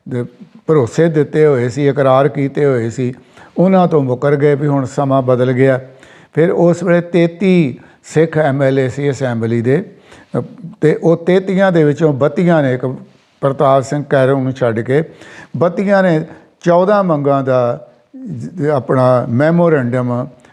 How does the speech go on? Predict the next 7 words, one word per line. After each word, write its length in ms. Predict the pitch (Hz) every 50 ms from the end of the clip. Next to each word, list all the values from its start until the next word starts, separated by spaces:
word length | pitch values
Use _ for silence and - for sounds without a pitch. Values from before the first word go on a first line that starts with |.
| _ _ -
ਭਾਰਤ 280 | 160 143 131 120 127
ਸਰਕਾਰ 540 | 117 - 143 135 131 123 135 123 120 120 127
ਨੂੰ 180 | 120 120 120 120
ਦਿੱਤਾ 540 | 117 113 110 - 123 127 143 170 220 - - - _ _ - - - - _ -
ਕਿ 100 | 151 139
ਭਾਈ 600 | 139 - 156 139 131 131 139 143 135 120 - - - _ _ _ _ _ _ _ _ - -
ਜ-, 100 | 123 -